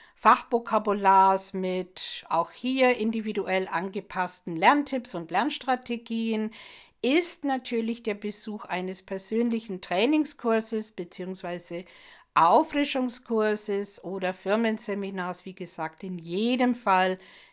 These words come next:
empfehlenswert. Wie du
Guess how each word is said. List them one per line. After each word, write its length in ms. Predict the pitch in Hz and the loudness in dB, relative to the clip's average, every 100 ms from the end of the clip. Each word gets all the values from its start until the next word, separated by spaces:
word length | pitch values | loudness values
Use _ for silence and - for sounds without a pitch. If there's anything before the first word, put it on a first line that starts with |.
| - | -6
empfehlenswert. 1000 | 185 180 - 165 156 143 135 - 117 113 _ _ _ - - - _ - | -4 -4 -6 -4 -2 -4 -10 -14 -16 -16 _ _ _ -20 -20 -20 _ -6
Wie 260 | 180 233 | 2 8
du 120 | 427 | 10